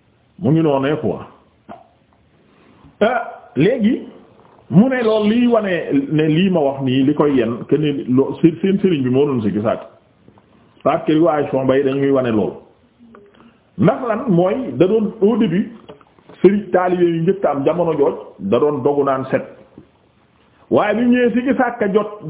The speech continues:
dugg ko moom sëriñ bi mu daal di jël li gën a tuuti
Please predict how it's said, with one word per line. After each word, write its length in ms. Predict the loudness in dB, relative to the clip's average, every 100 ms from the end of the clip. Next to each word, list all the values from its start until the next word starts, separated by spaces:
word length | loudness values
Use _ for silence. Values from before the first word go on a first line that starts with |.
| -2
dugg 320 | 2 4 4
ko 220 | 2 -2 0
moom 260 | 0 2 0
sëriñ 260 | 0 2
bi 100 | 0 -4 -8 _ -6
mu 240 | 0 2
daal 240 | 2 0 -2
di 80 | -2
jël 140 | 0 0
li 100 | 0
gën 160 | 0
a 40 | -2
tuuti 320 | -4 -6